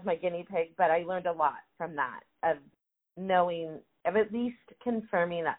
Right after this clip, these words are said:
someone's prepared. 'Cause when you called me and said, "Oh, Jeff's gonna go too," I was like, "Okay." I didn't, I didn't think of the consequences of what that would be like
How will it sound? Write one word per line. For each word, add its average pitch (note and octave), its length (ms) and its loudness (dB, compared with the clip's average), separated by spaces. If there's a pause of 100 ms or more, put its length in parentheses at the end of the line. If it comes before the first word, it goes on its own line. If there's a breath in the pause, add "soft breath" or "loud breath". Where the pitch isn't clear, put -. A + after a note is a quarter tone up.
someone's D#3 340 -2
prepared. D3 520 2
'Cause F3 160 -4
when F#3 160 -2
you F#3+ 100 2
called F3+ 280 8
me F3 100 -2
and E3+ 120 -6
said, D#3 220 6
"Oh, - 80 4
Jeff's D#3+ 280 4
gonna E3 140 0
go D3+ 120 2
too," B3+ 180 -2
I G3+ 120 4
was F3+ 100 -4
like, F#3+ 160 -4
"Okay." C4 380 -2 (880)
I G3+ 100 8
didn't, F#3+ 420 2 (500)
I G3 60 2
didn't G#3 360 0
think G3 180 -4
of F#3 80 -4
the F3+ 60 -2
consequences E3+ 800 -4 (100)
of E3 140 0
what D#3+ 200 4
that D3 100 4
would E3+ 140 0
be D#3+ 120 -10
like D3 220 2